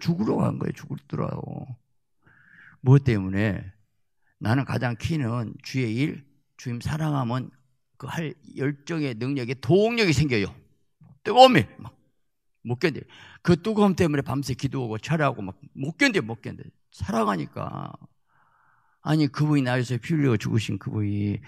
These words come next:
성결한 삶을 살아줄 수밖에 없지요.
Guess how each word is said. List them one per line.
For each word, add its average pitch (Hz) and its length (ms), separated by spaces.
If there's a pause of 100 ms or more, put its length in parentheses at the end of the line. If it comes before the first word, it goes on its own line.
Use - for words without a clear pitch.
(140)
성결한 151 500
삶을 117 380 (280)
살아줄 180 760
수밖에 - 460
없지요. - 580